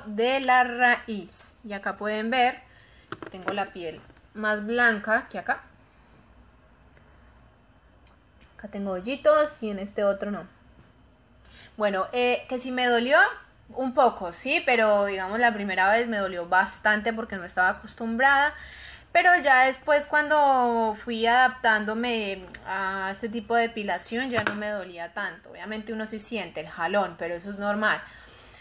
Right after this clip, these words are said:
Eh, yo me depilo totalmente con esta máquina.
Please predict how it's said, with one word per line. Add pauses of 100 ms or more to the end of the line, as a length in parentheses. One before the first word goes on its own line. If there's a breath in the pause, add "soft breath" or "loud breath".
(340 loud breath)
Eh,
yo
me
depilo
totalmente
con
esta
máquina.